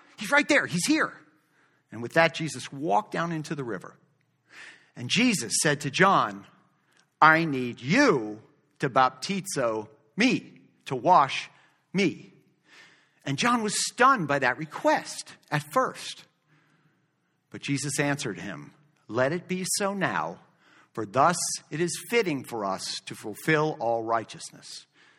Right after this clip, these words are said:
And then John consented. So, why did John consent? Because Jesus knew that if he allowed John to baptize him, the crowd would know that Jesus was affirming John's message.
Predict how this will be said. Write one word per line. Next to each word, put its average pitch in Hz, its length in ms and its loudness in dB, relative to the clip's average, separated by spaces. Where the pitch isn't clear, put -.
And 104 120 -10
then 107 200 -6
John 80 340 -10
consented. 147 520 -2
So, 123 580 -2
why 90 160 -8
did 107 140 -12
John 120 200 -4
consent? 139 720 -8
Because 123 320 -6
Jesus 202 500 0
knew 151 180 0
that 87 260 -6
if - 120 -14
he 117 100 -8
allowed 143 520 6
John 175 360 2
to 170 140 -6
baptize 147 680 0
him, 82 300 -16
the 120 80 -6
crowd 170 640 4
would 196 240 -4
know 127 320 -2
that 117 180 -8
Jesus 165 600 -4
was 131 180 -2
affirming 139 720 0
John's 107 400 -8
message. - 640 0